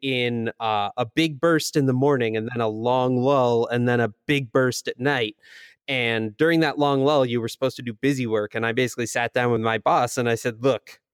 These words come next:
you know I can do this job. I don't wanna do the busy work. So the m-, best incentive for me is to just do the job super slow to miss the busy work. But that kinda screws you.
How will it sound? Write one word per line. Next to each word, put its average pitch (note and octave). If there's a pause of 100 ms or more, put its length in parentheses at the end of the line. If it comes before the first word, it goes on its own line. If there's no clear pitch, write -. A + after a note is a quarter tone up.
(540)
you B2+
know D#3+
I B3
can A3
do F#3
this E3
job. B2 (1120)
I A2+
don't E3+
wanna G3
do F3
the D3
busy C#3
work. A2 (180)
So -
the C3
m-, C3
best A3
incentive F#3+
for E3+
me D#3+
is D3+
to D3
just C#3+
do D#3+
the D3
job C#3
super D#3+
slow C#3+ (280)
to E3
miss D#3
the D#3
busy D#3
work. A2+ (1000)
But D3
that G3
kinda G#3
screws G#3+
you. D#3+